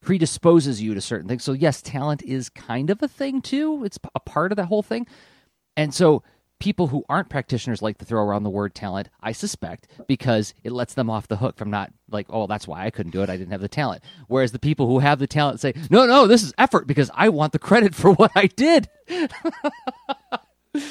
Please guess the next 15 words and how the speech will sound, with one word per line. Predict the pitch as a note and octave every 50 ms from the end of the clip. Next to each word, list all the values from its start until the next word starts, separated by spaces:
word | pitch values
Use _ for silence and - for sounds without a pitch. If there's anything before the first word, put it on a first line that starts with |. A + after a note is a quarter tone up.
| D4 D4 D#4 D#4+ D4 G#3+ -
And, | G#3 G#3+ G#3 F3+
and, | G#3 G#3+ G#3+ G3+ E3 - -
and | F3+ G3 G3+
that's | G3+ - -
also | C4 D4+ D4+ - A3+
bypassing | E3+ - F#3 F3+ F#3+ - F#3 F#3 F3+ -
this | - E3 D#3 -
whole | F3 D#3+ E3
idea | D#3 D#3+ D#3 E3 E3
of | D3 D#3 D3 D3+ C3+ - _ _ _ _ -
luck, | - A#3+ C4 A3+ F3 - - - _ -
right | C#3+ D#3 D#3+ - -
place, | - - F3 F3 - -
right | - F3+ F3 - -
time, | - - A3+ G#3 D3 A2+ A2